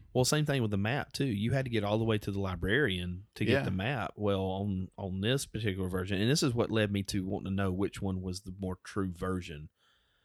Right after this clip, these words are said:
Speaker 1: Uh, on this one, when you start out, you hit, uh, left
Speaker 2: Yeah.
Speaker 1: trigger.
Speaker 2: I didn't think about that. That's
Speaker 1: Maybe yours is more the original version.
Speaker 2: It might be.
Speaker 1: And mine's like a, like an upgrade. 'Cause there's no way of selecting a different difficulty on this. It's, it
Speaker 2: Uh-huh.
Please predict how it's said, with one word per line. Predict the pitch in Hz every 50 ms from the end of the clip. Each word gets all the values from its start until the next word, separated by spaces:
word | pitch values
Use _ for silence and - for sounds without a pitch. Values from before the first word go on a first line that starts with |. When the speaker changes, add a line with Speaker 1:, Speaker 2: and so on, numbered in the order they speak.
| _ _ - -
Speaker 1:
Uh, | 98 95 92 80 78
on | 95 95 95
this | 127 151 -
one, | 123 104 98
when | 95 95
you | 98 117
start | - - 110 98 95 95
out, | 113 135 - -
you | 95 98
hit, | 98 107 104 95 - - _ _ _ _ _ _ - -
uh, | 98 90 90 87 92 95 101 - - -
left | 110 120 117 123 123
Speaker 2:
Yeah. | 117
Speaker 1:
trigger. | 120 120 151 151 107 95 110 - - _ _ -
Speaker 2:
I | 143
didn't | 151 156 147
think | - 143 135 120
about | 110 101 98 -
that. | 95 95 95 95 - -
That's | - 104 113 - - - - - - _ - - - -
Speaker 1:
Maybe | 107 117 147 170
yours | 160 143 147 160 170 180
is | 160 151 143
more | 135 131 139 147 151
the | 147 139
original | 135 139 143 151 156 165 151 156
version. | 165 156 156 165 170 175 170 175
Speaker 2:
It | 170 110
might | 110 117 139 143
be. | - 117 127 120 113
Speaker 1:
And | 110 104
mine's | 101 104 110 117 120 -
like | 110 110 110 - 110
a, | 101 95 95 98 - _ _ _ _ _ - - _ - - -
like | - 101
an | 95 -
upgrade. | - - - - 131 131 135 - - - - -
'Cause | - 180 180
there's | 170 165 175
no | 180 185 196 180
way | 147 127 123 123 127 123 117
of | 107 101 98 90 -
selecting | - - - - 117 107 110 110 - - 104 95 95
a | 90
different | 90 110 104 107 - - -
difficulty | 98 90 - 98 - - 87 87 - - 90 87 - _ _ -
on | 87 90 90 90
this. | 87 85 87 90 - -
It's, | 95 - - - - -
it |
Speaker 2:
Uh-huh. | 110 107